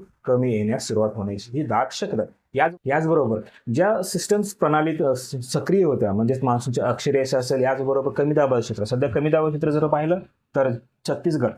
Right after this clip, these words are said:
या भागामध्ये सध्या स्थित आहे. याचबरोबर मान्सूनची जी अक्षरेषा आहे, ती अक्षरेषा आता हळूहळू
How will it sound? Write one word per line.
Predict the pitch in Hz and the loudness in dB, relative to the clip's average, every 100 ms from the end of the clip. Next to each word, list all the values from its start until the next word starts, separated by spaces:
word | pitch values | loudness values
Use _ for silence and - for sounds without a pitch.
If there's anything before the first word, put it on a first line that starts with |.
| - | -2
या | 135 | 0
भागामध्ये | 139 127 131 127 | 2 2 0 -4
सध्या | 120 123 | -8 -8
स्थित | - 156 | -4 0
आहे. | 165 165 | 0 2
याचबरोबर | 127 127 123 123 120 | 2 2 0 2 2
मान्सूनची | 123 120 139 135 | 0 -2 -4 -4
जी | 135 | -2
अक्षरेषा | 131 - 175 147 147 | -2 -2 -2 0 0
आहे, | 135 156 | -2 -2
ती | - _ 185 | -8 _ -2
अक्षरेषा | 151 - 143 131 135 | -2 0 -2 0 0
आता | 117 135 - | 2 0 0
हळूहळू | 131 139 120 123 | 0 0 0 -2